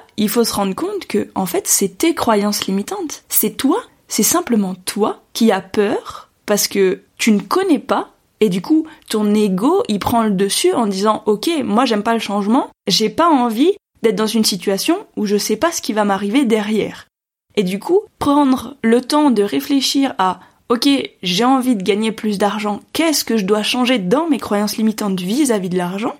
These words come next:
pour obtenir cet objectif, pour atteindre cet objectif, en fait ? » Clairement, le fait d'avoir ces croyances négatives, en fait, c'est juste que tu as peur de croire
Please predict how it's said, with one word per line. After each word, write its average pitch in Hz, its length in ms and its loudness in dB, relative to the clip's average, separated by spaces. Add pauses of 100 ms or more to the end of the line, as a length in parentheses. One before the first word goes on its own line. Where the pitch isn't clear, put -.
pour 370 360 2
obtenir 240 800 0
cet 233 300 0
objectif, 233 600 -4 (380)
pour 330 320 2
atteindre 262 600 0
cet 220 260 -2
objectif, 254 560 -2
en 220 120 -6
fait ? » - 240 -6 (180)
Clairement, 262 640 0
le 202 140 2
fait 311 240 -4 (100)
d'avoir 254 580 2
ces 220 140 0
croyances 214 460 -4
négatives, 196 640 -2 (100)
en 208 100 -2
fait, 466 200 -2
c'est 196 140 -2
juste 269 340 0
que 349 240 -4 (340)
tu 403 200 2
as 233 100 4
peur 302 440 -2
de 208 120 2
croire - 680 -4